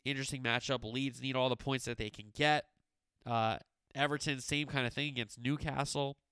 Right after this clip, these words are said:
And then Leicester City, Brentford. Leicester City is certainly gettable right now, and Brentford could get another three points. So, uh, some good matches in the E P L. Let's go F A Cup quarterfinals next.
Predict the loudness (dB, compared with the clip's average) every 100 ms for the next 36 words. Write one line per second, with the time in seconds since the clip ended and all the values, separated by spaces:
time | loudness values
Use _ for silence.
0 | _ _ _ _ _ _ _ -2 0 0
1 | -2 0 0 -2 -2 0 2 2 2 0
2 | -2 -18 -20 -20 _ 2 4 4 2 2
3 | 2 2 -2 0 0 0 2 4 4 2
4 | 0 -2 -2 -2 -2 0 0 0 -6 -4
5 | -4 0 0 0 -2 -2 -6 -6 -8 -8
6 | -14 -16 -14 -8 -8 -8 _ -20 _ -2
7 | 0 0 -2 0 0 2 2 0 -6 -6
8 | -6 2 2 2 0 2 2 2 2 2
9 | 0 -2 -4 2 2 2 0 0 -2 -10
10 | -12 -16 -20